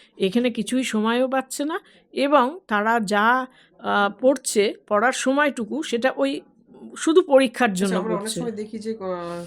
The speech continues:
Speaker 2: কলেজের, আহ, বইগুলো বা যে সিলেবাস,
Speaker 1: হুম।
Speaker 2: সেটা শেষ হওয়ার আগেই পরীক্ষা শুরু হয়ে যাচ্ছে। তো সেই
Speaker 1: হ্যাঁ,
Speaker 2: দিক থেকে
Speaker 1: এখানে, এখানে,
Speaker 2: ছাত্রছাত্রীরা কি করবে?
Speaker 1: এখানে ছাত্রদের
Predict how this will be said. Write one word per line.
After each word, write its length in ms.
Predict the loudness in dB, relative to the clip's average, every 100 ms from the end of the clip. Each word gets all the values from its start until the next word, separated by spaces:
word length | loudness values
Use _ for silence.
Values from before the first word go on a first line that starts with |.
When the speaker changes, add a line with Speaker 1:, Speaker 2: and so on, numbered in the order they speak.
| -10
Speaker 2:
কলেজের, 380 | -8 -8 -10 -12 -14
আহ, 380 | -12 -12 -12 -10
বইগুলো 360 | -8 -6 -8 -8
বা 200 | -8 -8 -12
যে 80 | -20
সিলেবাস, 320 | -12 -10 -8
Speaker 1:
হুম। 80 | -8
Speaker 2:
সেটা 140 | -10 -12
শেষ 240 | -10 -6
হওয়ার 160 | -6 -6
আগেই 160 | -8
পরীক্ষা 340 | -8 -10 -10 -12
শুরু 180 | -10
হয়ে 80 | -10
যাচ্ছে। 280 | -10 -12 -20
তো 480 | -20 _ _ _ -6
সেই 60 |
Speaker 1:
হ্যাঁ, 360 | -2 2 4 4
Speaker 2:
দিক 80 | 2
থেকে 180 | 0 0
Speaker 1:
এখানে, 200 | 0 2
এখানে, 160 | 2
Speaker 2:
ছাত্রছাত্রীরা 440 | 2 0 -2 -4 -8
কি 60 |
করবে? 140 | -2 0
Speaker 1:
এখানে 300 | 0 -2 -2
ছাত্রদের 540 | -4 -4 -6 -2